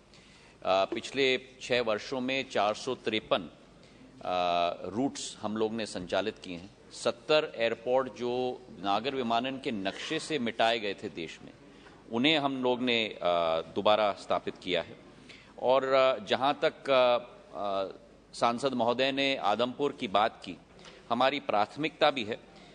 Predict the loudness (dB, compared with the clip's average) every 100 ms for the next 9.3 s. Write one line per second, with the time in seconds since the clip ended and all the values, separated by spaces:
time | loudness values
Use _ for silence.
0 | -4 0 2 2 4 2 0 -2 -2 2
1 | 0 0 0 0 0 -4 -2 -6 -6 -18
2 | -20 -20 -20 -20 -8 2 4 6 4 2
3 | 0 2 2 2 0 -2 0 -2 0 4
4 | 4 6 4 2 -2 -6 0 0 0 -4
5 | -6 -12 -20 -20 -20 -10 0 4 4 0
6 | -4 -2 2 2 2 0 0 0 0 0
7 | 2 2 2 0 4 4 2 0 -2 0
8 | -2 0 -4 -4 -4 -2 -2 0 2 2
9 | 0 -6 -8